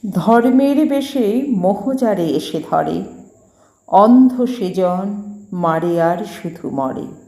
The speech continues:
নাস্তিক সেও পায় বিধাতার বর, ধার্মিকতার করে না আড়ম্বর।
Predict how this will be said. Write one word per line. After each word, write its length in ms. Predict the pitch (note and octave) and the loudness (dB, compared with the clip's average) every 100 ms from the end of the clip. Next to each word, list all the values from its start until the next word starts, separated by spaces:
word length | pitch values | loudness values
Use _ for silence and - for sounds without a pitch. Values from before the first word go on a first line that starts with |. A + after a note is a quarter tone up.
| _ _ _ _ _ F3+ | _ _ _ _ _ 0
নাস্তিক 840 | F#3+ G3 F#3+ - B3 C4 - - - _ _ _ | 2 2 0 -4 -2 -2 -6 -16 -20 _ _ _
সেও 360 | - D4 D4 D4 | -4 0 0 0
পায় 300 | C4 C4+ D4 | 0 2 0
বিধাতার 800 | G3 A3 A#3 B3+ C4 G3+ D#3 D3+ | -2 -4 -4 -6 -4 -2 -2 -2
বর, 380 | D3 D3 C#3 D3+ - - _ _ _ _ _ _ D#3+ | 0 0 0 -4 -10 -20 _ _ _ _ _ _ -12
ধার্মিকতার 1120 | D#3+ D#3+ D#3 E3 F#3 G3 F3 D3+ F3 F3 G#3 A3+ - - _ _ - | -4 0 0 0 0 0 0 0 -2 -4 -4 -6 -12 -16 _ _ -2
করে 340 | E3 D3 F#3+ | 0 2 0
না 220 | G#3 F#3 - | -2 -4 -4
আড়ম্বর। 840 | D3 B2+ D3 C#3 D3+ C3 C3 B2 | -4 -4 -4 -6 -4 -2 -2 -2